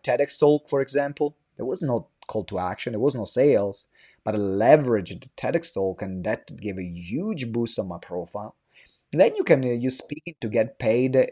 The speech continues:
in front of, uh, corporate audiences, for example. So that's another great way to use speaking. Or, uh, M C ing and hosting. Maybe you are great at shining your light on other people,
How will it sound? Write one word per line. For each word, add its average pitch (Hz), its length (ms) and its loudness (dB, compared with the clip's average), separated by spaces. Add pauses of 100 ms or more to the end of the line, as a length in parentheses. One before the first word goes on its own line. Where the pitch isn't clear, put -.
in 117 260 -8
front 113 380 0
of, 123 200 6
uh, 123 120 4
corporate 135 640 0
audiences, 185 580 -2
for 95 220 -10
example. 82 560 -14 (420)
So - 100 -8
that's 139 380 2
another 127 540 2
great 107 280 0
way 92 200 -4
to 85 100 -12
use 85 200 -8
speaking. - 440 -12 (220)
Or, 151 580 10 (380)
uh, 123 600 4
M 160 200 2
C 175 260 2
ing 165 160 2
and 147 140 6
hosting. - 640 2
Maybe 135 180 -2
you 190 140 6
are 175 100 12
great 135 640 4 (100)
at 135 320 2
shining 156 400 0
your 131 220 4
light 120 420 2
on 127 160 -8 (100)
other 120 340 0
people, - 720 -6